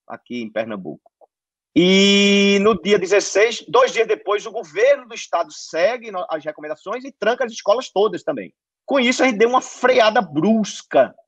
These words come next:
porque a gente deixou de circular aí umas dois milhões e meio, três milhões de pessoas indiretamente com a, esse fechamento. E com isso a gente retarda a pandemia.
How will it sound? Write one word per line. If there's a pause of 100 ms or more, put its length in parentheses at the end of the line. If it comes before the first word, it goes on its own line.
(120)
porque
a
gente
deixou
de
circular
aí (280)
umas
dois
milhões
e
meio,
três
milhões
de
pessoas
indiretamente (300)
com
a,
esse
fechamento. (420)
E
com
isso
a
gente
retarda
a
pandemia.